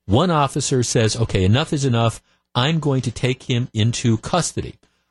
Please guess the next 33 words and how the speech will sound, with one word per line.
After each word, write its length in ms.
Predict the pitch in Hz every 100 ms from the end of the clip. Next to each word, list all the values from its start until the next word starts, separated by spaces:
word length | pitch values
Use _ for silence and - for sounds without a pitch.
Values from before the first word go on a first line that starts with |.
| _
Um, 420 | 120 110 113 110 -
they 160 | - 104
get 320 | 101 131 143
him 240 | - 165 156
to 120 | 143
sit 280 | - 175 -
down 260 | 143 139
on 120 | 113
the 60 | 98
couch, 540 | - 120 120 123 - - _ _ _
but 140 | - 110
he 120 | 113
falls 540 | - - 143 156 160
over 480 | 131 117 117 117 117 -
on 240 | 110 104
his 200 | 101 104
side. 440 | - 92 71 - - _ _ _ _ _ _ _ - _
That's 400 | - 135 175 -
when 380 | 139 120 127 123 - _ -
apparently 420 | 135 156 135 123
an 120 | 98
officer 500 | 113 135 135 - 110
is, 180 | 95 -
you 100 | -
know, 120 | 110 92
trying 340 | - 113 117
to 200 | 104 82 - _ _ _ _
wrestle 400 | 113 123 143 151
with 160 | 117 113
him 120 | 113
a 40 |
little 220 | 107 107 101
bit. 300 | 104 104